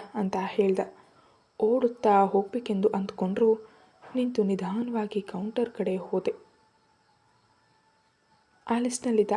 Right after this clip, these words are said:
ಐಟಮ್‌ಗಳು ಎಲ್ಲವನ್ನ ಕೇಳಿ ಅಲ್ಲಿದ್ದವ್ರ ತಲೆ ಒಂದು ಕಾಲು ಗಂಟೆ ತಿಂದು ಎರಡು ರೀತಿಯ ಆರ್ಡರ್ ಕೊಟ್ಟು ವಾಪಸ್ ಬಂದೆ. ನಾನು ಬರೋ ಹೊತ್ತಿಗೆ ನಮ್ಮ ಟೇಬಲ್ ಹತ್ರ ಇನ್ನೊಬ್ರು ಇದ್ರು. ಹೋಗಿ ಎದುರಿಗೆ ಕೂತು ತಲೆ ಎತ್ತಿ ನೋಡ್ದೆ.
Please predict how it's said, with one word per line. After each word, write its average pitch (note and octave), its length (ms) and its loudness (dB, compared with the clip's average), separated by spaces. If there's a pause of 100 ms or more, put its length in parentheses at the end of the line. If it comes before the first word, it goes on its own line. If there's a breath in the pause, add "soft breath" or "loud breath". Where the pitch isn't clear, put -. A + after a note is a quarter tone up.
ಐಟಮ್‌ಗಳು G#3+ 460 -2
ಎಲ್ಲವನ್ನ A3+ 480 -2
ಕೇಳಿ F#3+ 340 2
ಅಲ್ಲಿದ್ದವ್ರ F#3+ 540 0
ತಲೆ F#3+ 280 -4
ಒಂದು A3+ 260 -8
ಕಾಲು F#3+ 300 0
ಗಂಟೆ F#3+ 340 -2
ತಿಂದು A3 340 0 (460 loud breath)
ಎರಡು G#3 220 6
ರೀತಿಯ G3 320 2
ಆರ್ಡರ್ G3+ 380 -4
ಕೊಟ್ಟು G3+ 360 -4
ವಾಪಸ್ A3 420 -2
ಬಂದೆ. F#3+ 280 -2 (640 loud breath)
ನಾನು B3 260 0
ಬರೋ G#3 260 4
ಹೊತ್ತಿಗೆ G#3+ 440 0 (100)
ನಮ್ಮ F#3+ 300 -2
ಟೇಬಲ್ F#3+ 400 0
ಹತ್ರ F#3 260 -4 (120)
ಇನ್ನೊಬ್ರು A3 460 -4
ಇದ್ರು. - 340 -6 (840 soft breath)
ಹೋಗಿ A#3+ 320 4 (100)
ಎದುರಿಗೆ A3 380 2
ಕೂತು G3 380 0
ತಲೆ G#3+ 340 -6
ಎತ್ತಿ A#3+ 280 -4 (140)
ನೋಡ್ದೆ. F#3+ 340 -2